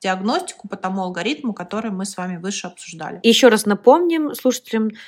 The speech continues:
Speaker 2: э, какой основной метод используете вы, неинвазивный?
Speaker 1: Скажем так, какой нужно использовать неинвазивный, это, э, дыхательный тест, э, с лактозой.
Speaker 2: Третий. Лактоза расщепляется на два сахара: глюкозу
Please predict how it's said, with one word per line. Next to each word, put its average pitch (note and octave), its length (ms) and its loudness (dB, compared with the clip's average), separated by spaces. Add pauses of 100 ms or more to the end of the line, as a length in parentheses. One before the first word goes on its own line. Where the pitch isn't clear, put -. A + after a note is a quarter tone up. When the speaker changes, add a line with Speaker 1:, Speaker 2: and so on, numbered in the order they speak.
(240)
Speaker 2:
э, F#3 80 -2
какой C4+ 340 4
основной A3 560 4
метод G3 680 0 (160)
используете E3+ 640 -4
вы, E3 260 -4 (120)
неинвазивный? E3 800 2
Speaker 1:
Скажем C4+ 340 0
так, A#3+ 140 -2
какой C4 260 0
нужно B3 380 2
использовать G#3+ 480 -2
неинвазивный, G#3+ 560 0
это, G3+ 1120 4
э, F#3 60 -20 (140)
дыхательный G#3+ 600 -4
тест, G#3 400 -8
э, F#3 240 -4
с - 340 -8
лактозой. F3 720 -10
Speaker 2:
Третий. F#3 500 2
Лактоза A3+ 580 4
расщепляется F#3+ 640 2
на F#3+ 100 -2
два F#3 180 2
сахара: - 500 -4 (220)
глюкозу A#3+ 720 2